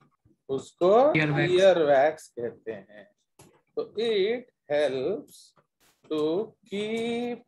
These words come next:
Speaker 1: the क्या? ईयर ड्रम
Speaker 2: Yes।
Speaker 1: Elastic।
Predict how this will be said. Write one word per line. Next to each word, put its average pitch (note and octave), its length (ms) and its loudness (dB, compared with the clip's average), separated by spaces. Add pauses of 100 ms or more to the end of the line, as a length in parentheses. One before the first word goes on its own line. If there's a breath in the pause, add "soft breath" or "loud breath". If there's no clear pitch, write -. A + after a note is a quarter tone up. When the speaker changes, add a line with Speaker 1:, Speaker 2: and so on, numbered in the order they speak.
(100)
Speaker 1:
the B2+ 720 -2 (380)
क्या? E3 480 0 (840)
ईयर E3 540 2
ड्रम C#3 460 -4 (1600)
Speaker 2:
Yes। C#3+ 440 -10
Speaker 1:
Elastic। D3 840 -4